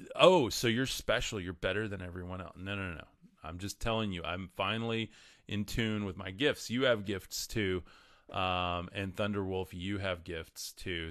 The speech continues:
Thunderwolf says, "Where are the facts to your claims?" Uh, well, you're on the wrong channel for that. Um, everybody can give you facts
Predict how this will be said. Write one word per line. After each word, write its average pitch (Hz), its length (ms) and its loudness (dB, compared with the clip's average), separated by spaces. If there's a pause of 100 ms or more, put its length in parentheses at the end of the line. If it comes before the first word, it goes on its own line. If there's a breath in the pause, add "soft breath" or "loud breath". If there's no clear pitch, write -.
Thunderwolf 87 420 -6
says, 78 300 -8 (320 loud breath)
"Where 107 300 8
are 98 180 4
the 76 80 -4
facts - 520 -2
to - 140 -8
your 80 260 -10
claims?" 80 720 -10 (380 loud breath)
Uh, 80 360 0
well, 80 320 0
you're 104 220 2
on 104 140 4
the 87 80 -2
wrong 92 260 0
channel 87 380 -4
for 90 160 -6
that. 78 360 -4
Um, 78 400 -6
everybody 139 400 4
can 92 200 -8
give 85 180 -4
you 76 80 -10
facts - 680 -10